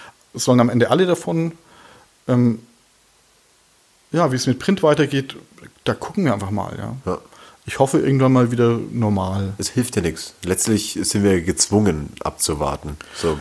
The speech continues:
Speaker 2: das Beste draus machen.
Speaker 1: Genau, es, es
Speaker 2: Ja.
Speaker 1: hilft ja nichts, ja, aber ich hoffe natürlich, dass auch, wie den Leuten jetzt irgendwie klar wird, wie wichtig eine Gastronomie ist, ja, oder ein
Speaker 2: Ja.
Speaker 1: Club, dass den Leuten vielleicht auch ein bisschen klar ist, ähm, dass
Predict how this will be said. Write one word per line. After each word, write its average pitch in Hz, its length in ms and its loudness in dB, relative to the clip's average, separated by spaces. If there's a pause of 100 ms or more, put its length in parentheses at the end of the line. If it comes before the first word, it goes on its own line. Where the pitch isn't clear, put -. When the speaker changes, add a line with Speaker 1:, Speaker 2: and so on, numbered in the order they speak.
(400)
Speaker 2:
das 90 140 -6
Beste - 240 -6
draus 87 240 -2
machen. 76 200 -8 (220)
Speaker 1:
Genau, 120 320 4
es, - 220 -4
es 139 140 -2
Speaker 2:
Ja. 180 60 -2
Speaker 1:
hilft 175 220 0
ja 185 60 0
nichts, 185 240 -4
ja, 151 160 -4
aber 147 100 -2
ich - 140 -4
hoffe 170 160 2
natürlich, 160 320 0
dass 139 240 -2
auch, 131 320 2 (200)
wie 127 120 -2
den 139 120 4
Leuten 127 280 4
jetzt 127 200 -2
irgendwie 127 220 -2
klar 127 440 2
wird, 143 380 0
wie 117 220 -4
wichtig 135 300 -2
eine 120 120 4
Gastronomie 110 640 0
ist, - 220 -6
ja, 131 180 -4
oder 120 220 0
ein 113 60 4
Speaker 2:
Ja. 85 120 2
Speaker 1:
Club, 180 280 0 (840)
dass - 160 -4
den 123 120 2
Leuten 123 260 4
vielleicht 123 340 0
auch - 80 -4
ein 120 80 0
bisschen 123 260 -2
klar 127 320 -2
ist, - 220 -6 (260)
ähm, 123 640 0
dass - 260 -6